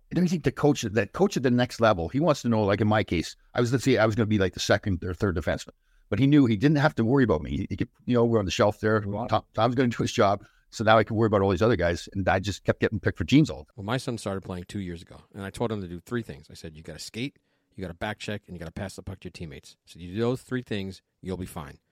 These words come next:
Speaker 3: Don't worry about dipsy doodles and scoring goals and being fancy. Just do those three things, and you'll be all right.
Speaker 1: Then he got six goals the other night, didn't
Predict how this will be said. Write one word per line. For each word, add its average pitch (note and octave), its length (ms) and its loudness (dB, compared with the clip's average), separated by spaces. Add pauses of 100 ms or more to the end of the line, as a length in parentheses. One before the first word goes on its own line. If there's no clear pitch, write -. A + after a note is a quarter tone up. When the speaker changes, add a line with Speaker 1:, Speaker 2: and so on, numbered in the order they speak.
(220)
Speaker 3:
Don't G2+ 100 -4
worry A2 80 0
about G#2+ 180 -6
dipsy G#2 220 -10
doodles F#2+ 380 -4
and E2+ 120 -16
scoring G2+ 280 -8
goals F#2 240 -8
and F2 80 -14
being F#2+ 120 -10
fancy. F2 380 -12
Just - 160 -20
do F#3 100 -10
those F3 240 -4
three G2+ 180 -10
things, F#2 280 -10
and E2+ 60 -14
you'll E2+ 80 -12
be F2 100 -8
all E2 60 -8
right. C#2 180 -14 (960)
Speaker 1:
Then A2 140 4
he G#2+ 40 4
got G2+ 120 4
six - 200 -2
goals C3+ 220 2
the E2 60 0
other D#2+ 100 0
night, - 80 -4
didn't A#2+ 200 0